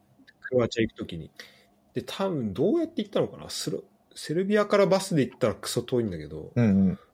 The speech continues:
Speaker 1: あでも何かしら頑張ってきて、で、待ち時間でちょっと行っただけだったから、なんか確かに日本から行くとしたらす-、結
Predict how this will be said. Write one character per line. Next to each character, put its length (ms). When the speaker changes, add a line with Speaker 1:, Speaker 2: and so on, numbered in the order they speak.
Speaker 1:
あ 40
で 60
も 80
何 240
か 140
し 80
ら 100
頑 280
張 80
っ 160
て 100
き 140
て、 520
で、 100
待 180
ち 240
時 80
間 240
で 180
ち 100
ょ 20
っ 20
と 160
行 80
っ 20
た 120
だ 80
け 80
だ 60
っ 40
た 140
か 100
ら、 180
な 100
ん 20
か 120
確 300
か 60
に 100
日 80
本 240
か 140
ら 60
行 100
く 20
と 60
し 120
た 60
ら 80
す-、 320
結 220